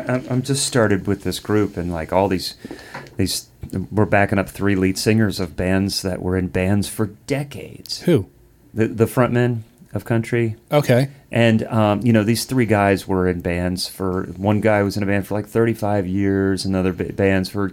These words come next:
Speaker 1: you know, multiple, but, but, like, they're so over the bullshit.
Speaker 2: Mm-hmm.
Speaker 1: They're so, and just if, just, just me being nice and, I mean,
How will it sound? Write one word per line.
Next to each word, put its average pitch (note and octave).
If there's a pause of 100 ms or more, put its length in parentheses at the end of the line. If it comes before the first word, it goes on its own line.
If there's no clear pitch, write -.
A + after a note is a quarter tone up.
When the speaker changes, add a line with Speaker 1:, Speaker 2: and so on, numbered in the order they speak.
Speaker 1:
you A#2+
know, G#2 (360)
multiple, C#3
but, C#3
but, C3+
like, A#2+ (180)
they're D#3
so -
over G#2
the F2+
bullshit. - (440)
Speaker 2:
Mm-hmm. C3
Speaker 1:
They're B2+
so, C3
and A#2+
just C#3
if, -
just, -
just B2+
me C#3
being G2+ (380)
nice A#2+
and, G2+
I -
mean, C#3